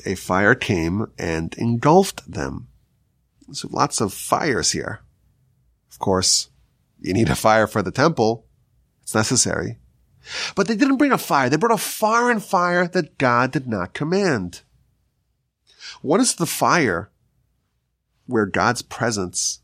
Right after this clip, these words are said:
is felt? The Ish, the Isha, it's the, the fire and the fire, plus something else. It's not just plus heaven,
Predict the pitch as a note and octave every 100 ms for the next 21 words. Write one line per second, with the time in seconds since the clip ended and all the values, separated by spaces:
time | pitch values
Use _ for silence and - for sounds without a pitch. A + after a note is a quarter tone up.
0 | _ - - A#2+ - - - _ _ _
1 | _ _ - G#2+ C3 C#3+ - - - -
2 | A2+ C3+ C#3 - C3 C#3 D#3+ - - -
3 | - G#2+ _ - A#2 C#3+ D3 D3 G#2+ G2+
4 | B2+ C3+ D3 E3 - _ - E3+ G#3 -
5 | - F3+ F3+ F#3 - D#3 C#3+ - - -
6 | _ - - E3 G3+ A3 B3 G#3+ - G#3+
7 | - G#3 G#3 G#3+ F#3+